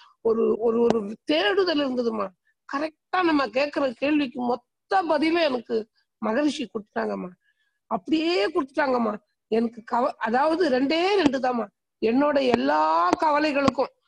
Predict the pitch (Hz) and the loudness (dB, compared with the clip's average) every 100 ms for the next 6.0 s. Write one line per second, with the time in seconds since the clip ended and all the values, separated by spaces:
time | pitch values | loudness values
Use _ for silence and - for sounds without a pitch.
0 | _ _ 220 240 277 320 370 370 302 294 | _ _ -4 -4 -6 -6 -2 -2 -2 0
1 | 302 285 285 277 - - _ _ - 196 | 0 0 -2 -2 -4 -6 _ _ -10 -2
2 | 220 311 285 285 254 _ 226 233 269 240 | 0 0 -2 -4 -4 _ -4 -2 -2 0
3 | 214 180 - _ _ _ - 208 269 285 | -2 -2 -10 _ _ _ -4 0 2 2
4 | 294 247 247 247 294 311 240 262 269 269 | 2 0 0 2 2 2 0 0 -4 -10
5 | 269 269 233 226 240 233 240 233 214 | -4 -2 0 -2 -2 -2 -2 -2 -4